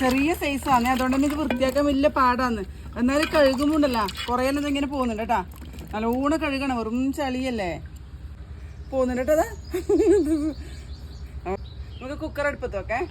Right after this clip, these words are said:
എൻ്റെ അമ്മേ, എങ്ങനെ കത്തിച്ച് വെച്ചില്ലേ നീ?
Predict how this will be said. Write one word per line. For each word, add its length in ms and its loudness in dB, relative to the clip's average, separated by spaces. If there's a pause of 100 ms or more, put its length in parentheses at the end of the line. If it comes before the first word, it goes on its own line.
(1700)
എൻ്റെ 180 -12
അമ്മേ, 300 -6 (1120)
എങ്ങനെ 260 2
കത്തിച്ച് 260 0
വെച്ചില്ലേ 320 2
നീ? 80 6